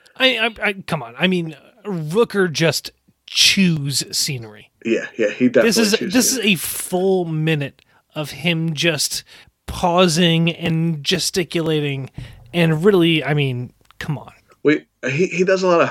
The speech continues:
Speaker 2: hms and ahs, too, <laughs> while he's doing all this, too. He, we also finally get Brody to save us.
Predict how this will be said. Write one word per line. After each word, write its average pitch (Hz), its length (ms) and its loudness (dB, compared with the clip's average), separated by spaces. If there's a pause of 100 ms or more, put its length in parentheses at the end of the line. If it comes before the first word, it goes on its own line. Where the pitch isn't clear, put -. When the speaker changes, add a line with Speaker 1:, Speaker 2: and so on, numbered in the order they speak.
Speaker 2:
hms 127 500 0
and 110 140 -8
ahs, 127 680 -2
too, 117 300 2
<laughs> 127 140 2
while 147 100 4
he's 120 160 2
doing 113 240 2
all 104 140 0
this, 123 200 -6
too. 113 200 2 (420)
He, 156 80 2
we 156 160 4
also 170 380 2
finally 143 440 4
get 123 200 0
Brody 117 320 4
to 107 80 -2
save 107 280 0
us. - 300 -10